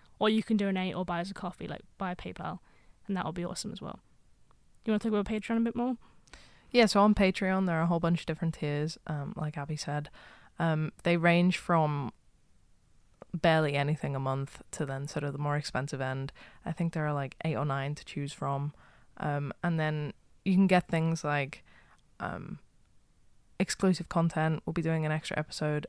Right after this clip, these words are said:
Speaker 2: every month on Patreon. Um, we'll have things like stickers. Um, we can send you letters. We can mention you, you know, follow you back, that kind of thing. So, yeah, it's really cool if you want sort of the extra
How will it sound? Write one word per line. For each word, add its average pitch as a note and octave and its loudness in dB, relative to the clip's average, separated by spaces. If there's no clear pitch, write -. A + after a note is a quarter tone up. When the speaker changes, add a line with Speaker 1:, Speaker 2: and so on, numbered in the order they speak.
Speaker 2:
every D#3+ -4
month D3 -2
on D3 -4
Patreon. D3 -6
Um, C#3 -4
we'll D#3 -2
have D3+ -2
things C#3+ -4
like - -10
stickers. C#3+ -4
Um, B2 -6
we C#3+ -2
can C#3 -4
send D3+ -2
you D3 -8
letters. F3 4
We C#3+ -6
can C#3+ -6
mention F#3 4
you, D#3+ 2
you E3 -4
know, C3+ -4
follow F3 2
you E3 2
back, D#3 4
that F3+ 2
kind E3 0
of D3+ 0
thing. D3+ 0
So, D3 2
yeah, B3+ 8
it's F#3+ 2
really A#3 8
cool G3+ 6
if F#3+ 2
you F#3 2
want F#3 2
sort F3+ 0
of E3 0
the E3+ 0
extra E3+ 0